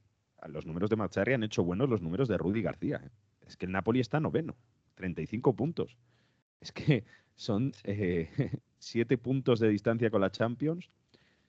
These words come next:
diecisiete puntos de distancia con el Milan, diecisiete puntos con el tercer puesto. Bueno, eh, explica también esa falta de gol,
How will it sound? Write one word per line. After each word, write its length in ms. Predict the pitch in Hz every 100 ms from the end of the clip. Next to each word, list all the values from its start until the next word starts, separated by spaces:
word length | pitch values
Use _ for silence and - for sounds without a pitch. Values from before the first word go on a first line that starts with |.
| _ _
diecisiete 840 | 123 139 131 143 127 147 160 185
puntos 400 | 135 160 160 185
de 80 | 165
distancia 500 | 139 - 127 143 165
con 120 | 170
el 120 | 127
Milan, 340 | 98 135 82 73 _ _ -
diecisiete 800 | 135 147 139 139 - 139 151 214
puntos 420 | 139 175 180 175
con 120 | 151
el 100 | 123
tercer 320 | 110 95 117
puesto. 360 | 107 120 - - _ _ _ _ _ _ _ _ _ -
Bueno, 200 | 82 - -
eh, 540 | 82 80 78 73 73 69
explica 400 | - 107 101 101
también 380 | 101 104 104 104
esa 320 | - 95 87
falta 300 | 98 95 101
de 100 | 95
gol, 380 | 123 139 143